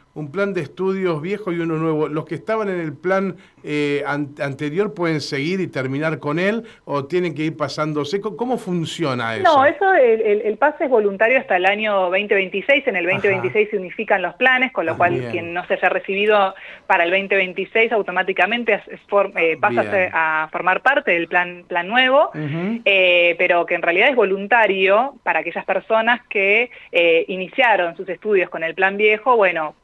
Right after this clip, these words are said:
Speaker 2: poder pasarse al, al plan nuevo del veinte veintiuno. Después, eh, las modificaciones que sufrió, digamos, eh, el plan, eh, son, son poquitas y, y
Speaker 1: Ajá.
Speaker 2: tampoco es que hace mucho la diferencia.
Speaker 1: Ah,
Speaker 2: Pero bueno,
Speaker 1: está bien.
Speaker 2: eh, la incorporación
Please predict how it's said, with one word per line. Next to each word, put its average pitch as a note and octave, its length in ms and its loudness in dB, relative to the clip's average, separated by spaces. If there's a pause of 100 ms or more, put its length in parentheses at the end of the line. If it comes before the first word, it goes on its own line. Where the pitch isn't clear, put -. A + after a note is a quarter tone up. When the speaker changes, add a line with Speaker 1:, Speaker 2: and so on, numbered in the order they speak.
(100)
Speaker 2:
poder F3+ 300 4
pasarse G3 500 2
al, E3 380 0
al E3 180 -2
plan F3+ 240 0
nuevo F#3 320 0
del E3 100 0
veinte F3 240 -4
veintiuno. D#3+ 560 -4 (320)
Después, F#4+ 360 4 (160)
eh, F#3 220 4
las F3+ 140 0
modificaciones G3 680 -2
que F#3+ 100 -4
sufrió, G3+ 680 4
digamos, F3+ 440 0
eh, - 220 -4
el E3 80 -14
plan, B3 400 4 (320)
eh, E3+ 320 2
son, B3 400 2
son A3 320 -2
poquitas A#3 560 0
y, F3 120 -4
y D#3+ 40 -8
Speaker 1:
Ajá. B2 140 -4
Speaker 2:
tampoco F#3 480 2
es F3 120 -2
que G3 120 0
hace F#3 200 -2
mucho G3 300 -2
la E3+ 80 4
diferencia. D#3+ 800 0
Speaker 1:
Ah, - 60 2
Speaker 2:
Pero - 100 4
bueno, A3+ 280 4
Speaker 1:
está C3 120 -4
bien. B2+ 240 -8
Speaker 2:
eh, F#3 120 2
la F#3+ 80 4
incorporación G3 720 0